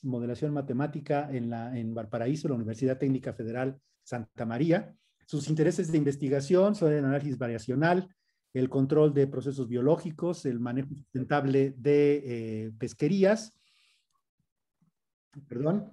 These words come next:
y la modelación y control de, de enfermedades infecciosas comunicables. Entonces, eh, es un placer tenerte con nosotros, Pedro, y agradeciéndote la presencia, les pido a todos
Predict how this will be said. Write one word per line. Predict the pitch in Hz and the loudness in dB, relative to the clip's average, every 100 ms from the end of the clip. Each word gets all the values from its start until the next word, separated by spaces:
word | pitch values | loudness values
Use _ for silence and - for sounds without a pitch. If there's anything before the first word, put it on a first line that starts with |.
| _ _ _ | _ _ _
y | 202 190 208 208 | 2 4 6 6
la | 165 | 6
modelación | 147 139 143 147 170 | 4 4 2 2 0
y | |
control | 160 139 143 156 151 | 0 0 2 4 4
de, | 131 | 0
de | 123 123 | -2 -6
enfermedades | 110 123 127 139 131 131 | -4 -4 0 0 0 -2
infecciosas | 117 120 - 120 127 | -4 -4 -4 -4 -6
comunicables. | - 113 110 107 104 - - _ _ _ | -6 -4 -4 -4 -10 -12 -20 _ _ _
Entonces, | 160 160 165 156 - | 0 2 2 0 0
eh, | 151 143 139 147 147 | 4 6 6 4 2
es | 143 | 0
un | 160 | -2
placer | 156 131 170 170 | -2 2 4 4
tenerte | 165 147 151 156 | 2 0 0 -2
con | 131 | -2
nosotros, | 127 160 160 156 | 2 0 0 -4
Pedro, | 156 190 202 220 269 - _ _ - | 2 4 6 4 2 -4 _ _ -4
y | 156 165 180 175 | 2 2 4 2
agradeciéndote | 147 127 123 135 135 175 160 156 | 2 0 -2 -2 0 2 2 2
la | 131 | 0
presencia, | - 135 190 196 202 202 | 0 2 2 4 4 6
les | 143 | 2
pido | 139 165 | 0 0
a | 156 | 2
todos | 202 208 202 208 - | 4 4 4 0 -12